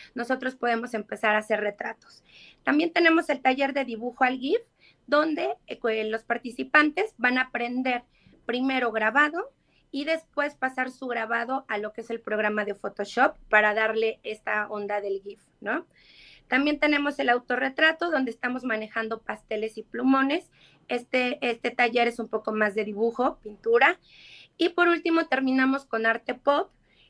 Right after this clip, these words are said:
En este taller, eh, lo que vamos a aprender igual es a trabajar con el collage y a intervenir con aerosol. Entonces tenemos diferentes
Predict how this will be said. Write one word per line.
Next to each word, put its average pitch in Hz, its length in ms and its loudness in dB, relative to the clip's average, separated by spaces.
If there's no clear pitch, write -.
En 269 160 -2
este 285 200 -4
taller, 277 640 2
eh, 214 240 -4
lo 214 160 -6
que - 80 -8
vamos 233 300 -6
a - 20 -4
aprender 262 560 0
igual 226 420 -2
es 233 300 -8
a 233 160 -4
trabajar 208 400 -4
con 208 180 -6
el 202 120 -8
collage 294 500 0
y 247 120 -6
a 240 40 -4
intervenir 226 600 -4
con 220 160 -6
aerosol. 208 460 -10
Entonces 302 300 -4
tenemos 320 360 2
diferentes 320 680 0